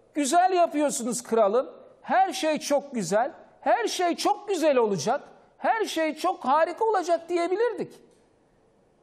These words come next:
Bunu demek suretiyle küçük menfaatler temin edilebilirdi. Derecesine göre büyük menfaatler de temin edebilirdiniz. Ama bizim onurumuz, şerefimiz,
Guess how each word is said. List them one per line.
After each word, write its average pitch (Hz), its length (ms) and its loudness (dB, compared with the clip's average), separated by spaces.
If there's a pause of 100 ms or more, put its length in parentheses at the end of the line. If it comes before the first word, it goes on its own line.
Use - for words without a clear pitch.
(200)
Bunu 294 340 0 (200)
demek 320 320 2
suretiyle 226 880 0 (460)
küçük 370 380 -2
menfaatler 320 760 0
temin 294 320 -2
edilebilirdi. 320 840 0 (160)
Derecesine 226 560 0
göre 320 260 0
büyük 370 220 0
menfaatler 330 600 0
de 214 80 0
temin 185 320 -2
edebilirdiniz. 127 800 -8 (720)
Ama 233 460 0 (480)
bizim 190 380 -2 (280)
onurumuz, 226 600 0
şerefimiz, 208 840 -2